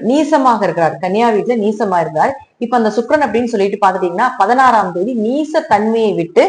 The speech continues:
தன்னுடைய சொந்த வீடாக இருக்கக்கூடிய உங்களுக்கு துலா ராசியில் ஆட்சி பலம் பெற்று பலமாக அமரப்போகிறார். சுக்கிரன் உச்சமாகிறது, ஆட்சி பலம் பெற்று பெறது அப்படி எல்லாமே பாத்தீங்கன்னா ஒரு மிகப்பெரிய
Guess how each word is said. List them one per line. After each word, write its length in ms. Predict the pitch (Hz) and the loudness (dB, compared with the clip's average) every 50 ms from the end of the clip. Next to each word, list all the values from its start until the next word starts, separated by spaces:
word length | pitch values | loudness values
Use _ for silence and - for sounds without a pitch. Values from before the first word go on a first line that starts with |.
| - - - - _ _ - | 0 -4 -14 -20 _ _ 2
தன்னுடைய 300 | 208 226 233 220 208 240 302 311 294 - - | 4 4 6 6 6 6 6 4 2 0 0
சொந்த 300 | 226 214 247 262 294 294 247 | 2 2 4 4 2 2 2
வீடாக 340 | 247 233 220 220 233 247 262 220 202 | 2 4 6 4 4 4 4 0 0
இருக்கக்கூடிய 580 | 196 196 214 202 202 185 175 170 165 190 247 339 381 - - - - _ - 233 | 0 -2 -4 -4 -2 -2 -2 0 2 2 2 2 0 -4 -10 -16 -12 _ 2 4
உங்களுக்கு 360 | 233 226 208 - 240 277 359 440 427 - - - _ _ _ - | 6 6 4 4 4 2 2 2 -2 -6 -14 -20 _ _ _ -2
துலா 220 | 233 247 277 285 311 320 330 320 262 | 0 2 4 4 6 6 4 4 4
ராசியில் 500 | 220 214 208 214 208 190 190 233 233 175 - - - - - _ _ - - 170 190 | 4 2 2 2 0 2 4 4 4 2 0 -4 -10 -16 -20 _ _ -2 2 4 4
ஆட்சி 400 | 220 254 277 277 - - - 330 269 247 | 4 4 4 2 -2 -2 -2 0 2 2
பலம் 260 | 233 220 233 262 262 226 | 2 2 2 0 0 0
பெற்று 240 | - 202 202 - 262 302 233 190 | 0 -2 -2 -2 -4 -4 0 2
பலமாக 580 | 185 190 214 240 247 247 247 240 240 233 226 220 262 254 | 4 4 4 4 2 2 2 4 4 2 2 0 -2 -2
அமரப்போகிறார். 880 | 220 190 196 208 208 208 - 185 175 165 165 156 143 160 180 185 156 143 - - - _ _ _ - | 0 0 2 2 0 0 -2 -2 -4 -2 -4 -4 -2 2 2 2 2 2 -2 -8 -14 _ _ _ -16
சுக்கிரன் 320 | - - - 226 254 254 240 220 | -14 -8 -4 -4 -2 0 0 -2
உச்சமாகிறது, 580 | 190 - - 254 240 226 220 214 208 208 208 254 233 202 | -2 -4 -4 -4 -2 0 0 0 0 0 0 0 2 0
ஆட்சி 180 | 202 202 - 208 208 | 0 0 -2 -4 0
பலம் 200 | 208 208 202 196 | 0 0 0 -2
பெற்று 200 | 190 196 185 185 - | -6 -8 -8 -6 -4
பெறது 280 | 190 185 190 202 202 214 202 | -4 -2 0 0 0 0 0
அப்படி 160 | 175 185 185 185 180 | 0 -2 -2 -2 -2
எல்லாமே 240 | 180 185 190 220 240 233 214 | -4 -4 -4 -4 -4 -2 -2
பாத்தீங்கன்னா 400 | 196 - - 202 196 226 254 233 208 - - - - _ _ - - _ | -4 -2 -4 -4 -4 -2 -2 -2 -2 -4 -6 -14 -18 _ _ -20 -14 _
ஒரு 80 | 147 156 | -4 -2
மிகப்பெரிய 340 | 170 185 214 214 254 262 277 | 0 0 2 2 2 0 0